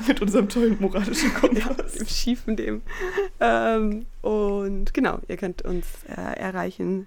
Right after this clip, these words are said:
Speaker 2: per E-Mail über Klammer auf podcast at gmail punkt com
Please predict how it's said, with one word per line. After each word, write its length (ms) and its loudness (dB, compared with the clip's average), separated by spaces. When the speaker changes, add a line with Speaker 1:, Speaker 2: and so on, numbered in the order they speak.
Speaker 2:
per 160 -6
E-Mail 460 -2
über 400 -4
Klammer 380 -4
auf 240 -8
podcast 460 -10
at 160 -10
gmail 380 -10
punkt 300 -8
com 220 -8